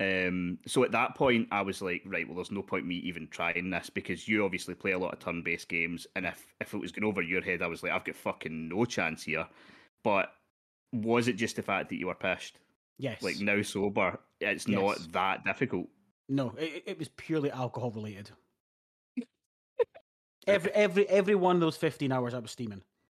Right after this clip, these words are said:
Speaker 2: Um,
Speaker 1: Right.
Speaker 2: and not having a fucking clue. And then the minute I re-downloaded it, I think I played about, I did, I think I did, I think I did a five-hour session, completely sober, and after that I was hooked.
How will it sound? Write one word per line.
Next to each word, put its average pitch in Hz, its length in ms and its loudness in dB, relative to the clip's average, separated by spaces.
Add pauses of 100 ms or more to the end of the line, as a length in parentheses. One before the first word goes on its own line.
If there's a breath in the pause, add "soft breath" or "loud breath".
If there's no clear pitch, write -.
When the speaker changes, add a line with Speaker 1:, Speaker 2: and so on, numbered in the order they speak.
(200)
Speaker 2:
Um, 117 760 -4
Speaker 1:
Right. 92 240 4
Speaker 2:
and 120 220 4
not 135 140 4
having 123 140 0
a 120 60 0
fucking 123 300 0
clue. 113 300 -2 (340 loud breath)
And 135 140 0
then 139 180 4
the 131 80 4
minute 180 460 4
I 156 80 4
re-downloaded 143 840 4
it, 127 160 -2 (520 soft breath)
I 135 80 -4
think 151 280 -2
I 151 60 4
played 143 300 0
about, 127 240 2
I 127 100 -2
did, 135 220 -2
I 143 60 -8
think 151 100 -6
I - 20 -4
did, 143 140 -4
I - 40 -18
think 165 120 -6
I 160 40 -4
did 151 100 -2
a 135 40 -6
five-hour 143 580 4
session, 139 540 0 (280 soft breath)
completely 135 460 -4
sober, 131 500 0 (240 loud breath)
and 117 120 -4
after 131 280 0
that 123 220 2
I 120 60 -6
was 110 260 -6
hooked. - 360 -8